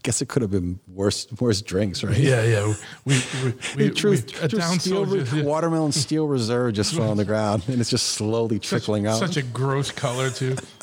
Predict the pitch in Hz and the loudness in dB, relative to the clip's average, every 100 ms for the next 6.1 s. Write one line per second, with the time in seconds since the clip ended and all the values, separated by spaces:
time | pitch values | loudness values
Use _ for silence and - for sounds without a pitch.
0 | - 339 - - - - - - - - | -6 -2 -4 -4 -12 -18 -14 -6 -4 -4
1 | - - - - - - - - 117 107 | -6 -8 -12 -16 -20 -16 -6 0 2 2
2 | 95 - - 104 90 - - _ _ _ | 0 -8 0 2 2 -2 -14 _ _ _
3 | _ 113 - - 147 135 - - _ _ | _ -2 -2 0 0 0 -4 -20 _ _
4 | _ _ _ 113 101 - 123 123 101 98 | _ _ _ -2 0 0 2 2 0 2
5 | 101 101 92 90 98 - 123 110 - - | 2 2 2 4 2 0 0 0 -2 -4
6 | 95 | -4